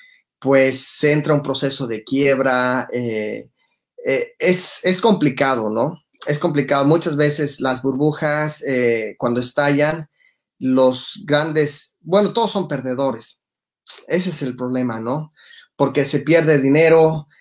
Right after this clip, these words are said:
eh, de alguna forma se va liquidando, entras en el proceso de quiebra y se van tratando de, eh, eh,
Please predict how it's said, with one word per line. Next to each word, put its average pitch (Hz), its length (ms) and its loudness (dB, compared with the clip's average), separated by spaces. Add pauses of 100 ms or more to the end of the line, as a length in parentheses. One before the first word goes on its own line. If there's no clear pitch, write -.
(180)
eh, 131 140 0
de 127 100 2
alguna 143 280 2
forma 143 360 -2
se 135 120 -8
va 131 120 0
liquidando, 131 920 -2
entras 127 320 -10
en 127 40 -8
el 117 60 -12
proceso 120 380 -8
de 113 140 -8
quiebra 139 680 0
y 113 220 -6
se - 200 -8
van 117 440 -6 (520)
tratando 135 480 2
de, 113 640 2 (560)
eh, 131 320 0
eh, - 0 -